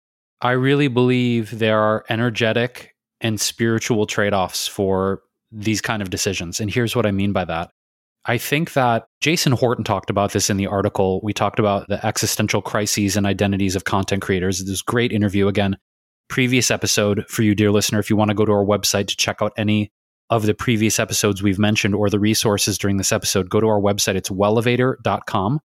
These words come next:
It's W E L L E V A T R dot com. Click on the podcast section in the global navigation. It'll take you right to our show notes for this episode and all of our previous episodes. But what you're saying, Whitney, is a piggyback on a, an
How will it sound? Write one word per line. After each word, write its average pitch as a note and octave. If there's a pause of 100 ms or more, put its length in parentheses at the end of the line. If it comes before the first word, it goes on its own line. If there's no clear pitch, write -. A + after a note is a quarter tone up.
(180)
It's -
W A#2
E A#2
L A2
L G#2+
E B2
V A#2
A A2
T A#2+
R A2
dot G2+
com. A2 (380)
Click C3+
on A#2
the G#2+
podcast A#2
section A2+
in G2+
the G2+
global G#2
navigation. G2+
It'll F#2
take -
you G#2
right G2+
to G#2
our F#2+
show G2+
notes F#2+ (420)
for A#2
this A2+
episode A2
and G2+
all A#2+
of A2
our G2
previous F#2+
episodes. F2+
But - (460)
what B2+
you're D3
saying, C3
Whitney, A#2
is G2
a G2+
piggyback G#2+
on G2
a, F#2+
an G2+